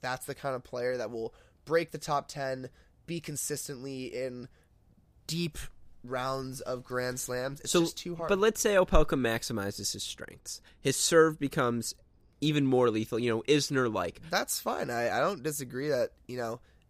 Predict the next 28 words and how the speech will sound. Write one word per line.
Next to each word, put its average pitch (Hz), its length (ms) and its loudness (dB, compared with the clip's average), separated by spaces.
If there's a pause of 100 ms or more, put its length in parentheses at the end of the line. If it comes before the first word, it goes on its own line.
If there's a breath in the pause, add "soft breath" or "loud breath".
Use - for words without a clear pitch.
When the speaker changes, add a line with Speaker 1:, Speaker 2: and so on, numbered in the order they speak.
(440)
Speaker 1:
if 131 200 -4
I 143 120 4
had 147 220 0
to 135 180 0
think 139 300 -8
about 135 300 0
where 123 240 0
he 131 200 -12
might 110 300 -4
end 127 180 -6
up 120 140 -6
in 123 80 -10
his 120 160 -10
career, 143 380 -6
he - 160 -18
could 349 180 -4
definitely 139 360 -4
end 120 180 -6
up - 120 -8
in 123 100 -10
the 113 60 -10
top - 320 -10
twenty, 123 400 -10
and, 127 200 -8 (340 soft breath)
you 208 160 -10
know, 214 120 -8
he 285 200 -12
could 349 240 -4